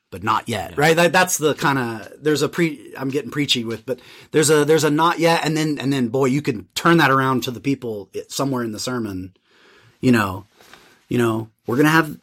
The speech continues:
Speaker 1: we'll have this, we'll have this, but not yet, not
Speaker 2: Right.
Speaker 1: yet." Like, to, to recognize that, um, that, that timing's everything.
Speaker 2: Yeah.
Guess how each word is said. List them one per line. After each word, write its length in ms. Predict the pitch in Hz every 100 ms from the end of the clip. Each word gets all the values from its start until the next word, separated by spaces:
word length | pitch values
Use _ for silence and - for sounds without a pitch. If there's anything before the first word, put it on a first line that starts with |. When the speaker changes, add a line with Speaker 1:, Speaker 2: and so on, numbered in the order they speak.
| -
Speaker 1:
we'll 140 | 127
have 200 | 151 151
this, 280 | 220 233 -
we'll 80 | 127
have 100 | 127
this, 140 | 175
but 100 | -
not 160 | - 110
yet, 180 | 110 - - - _ -
not 160 | 101
Speaker 2:
Right. 80 | 90
Speaker 1:
yet." 220 | 113 92 -
Like, 220 | 107 -
to, 180 | 135 113 -
to 100 | -
recognize 720 | 120 135 135 117 120 110 104 101
that, 400 | 110 101 95 - _ _ _ -
um, 500 | 104 95 90 90 90 _ _ _ _ _ _ _ _ _ - -
that, 180 | 113 - _
that 160 | - -
timing's 460 | - 175 190 135
everything. 560 | 131 131 131 110 92 80
Speaker 2:
Yeah. 60 | -